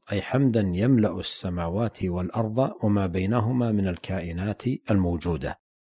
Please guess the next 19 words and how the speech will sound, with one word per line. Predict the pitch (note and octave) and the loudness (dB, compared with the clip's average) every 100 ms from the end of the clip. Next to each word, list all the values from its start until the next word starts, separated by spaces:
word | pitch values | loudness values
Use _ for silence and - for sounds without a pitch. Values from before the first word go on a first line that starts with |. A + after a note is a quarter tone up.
| _ _ _ _ | _ _ _ _
وقوله | A#2 - D3+ D3+ | 0 8 10 12
وملء | C#3 C3+ A#2 C3+ D3+ | 12 12 10 10 8
ما | B2+ B2 | 6 6
شئت | A2 C#3+ B2 - | 4 2 2 2
من | A#2 G#2 | 4 4
شيء | - B2+ A2 | 4 4 6
بعد، | G#2+ C3 C#3+ - _ | 4 2 -2 -8 _
أي | G#2 | 0
حمدا | - - C#3 B2 | 0 2 4 6
يملأ | A2+ A#2 C#3 C3 | 6 6 4 2
ما | A#2+ A2 B2 D3 | 2 4 4 4
لم | C#3 B2+ | 6 8
يوجد | C#3 A#2 F2+ - - | 8 6 4 -4 -2
من | G2+ | 2
الكائنات | F#2 - F#2+ F2 E2+ D2 - _ _ _ A2 | 2 0 -2 0 -2 -4 -8 _ _ _ 4
مما | A2 A2 G2+ | 6 6 4
سيوجده | - G2 F#2+ F#2 G#2+ G2+ F2 | 2 0 0 2 2 2 0
الرب | F#2+ A2 G2 | 2 2 2
سبحانه، | F#2+ - D2+ - D#2+ - | 0 -2 -6 -6 -4 -8